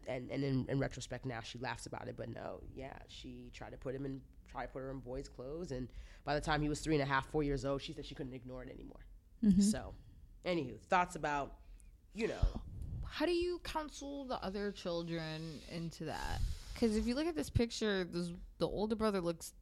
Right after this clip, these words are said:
Speaker 3: pissed. <laughs> Like, he does not li-, I mean, the picture that we're looking at in the article, he looks pissed. But, like, how do you kinda
Speaker 2: The
Speaker 3: counsel
Speaker 2: older
Speaker 3: your
Speaker 2: brother's
Speaker 3: other
Speaker 2: pissed?
Speaker 3: kids?
Speaker 1: Oh, it looks
Speaker 2: About
Speaker 1: like he doesn't wanna
Speaker 2: Kai?
Speaker 1: take a picture, though. That's what
Speaker 3: I
Speaker 1: it
Speaker 3: don't know.
Speaker 1: looks
Speaker 3: He
Speaker 1: like.
Speaker 3: looks,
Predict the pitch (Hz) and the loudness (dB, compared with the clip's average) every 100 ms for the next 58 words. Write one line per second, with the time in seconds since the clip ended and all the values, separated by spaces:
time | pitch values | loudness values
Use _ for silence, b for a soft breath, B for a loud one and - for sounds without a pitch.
0 | - - 127 - - - - 254 - - | 12 12 10 0 8 12 12 12 12 10
1 | - 302 196 185 160 - - 185 - 50 | 6 8 8 8 8 4 4 2 2 0
2 | 110 180 190 196 190 185 185 180 160 156 | 10 12 12 12 12 12 12 12 10 10
3 | 156 156 147 131 - - - - - - | 6 6 8 6 2 -10 -14 -12 -12 -12
4 | - 165 127 143 - 160 165 143 - - | -8 -4 -2 -4 -2 0 0 0 0 0
5 | - - 208 220 202 247 277 277 269 - | 4 12 12 12 12 12 12 8 6 6
6 | 240 226 220 190 208 220 247 269 311 339 | 10 12 12 12 12 12 12 12 12 12
7 | 311 330 349 165 - - 349 415 440 233 | 12 12 12 10 4 10 12 12 12 12
8 | 262 403 320 285 320 339 - 311 - 180 | 12 12 12 12 12 12 8 0 0 -2
9 | 147 135 175 - 170 202 185 170 165 233 | 0 0 0 2 6 6 8 4 6 10
10 | 233 262 226 | 10 8 6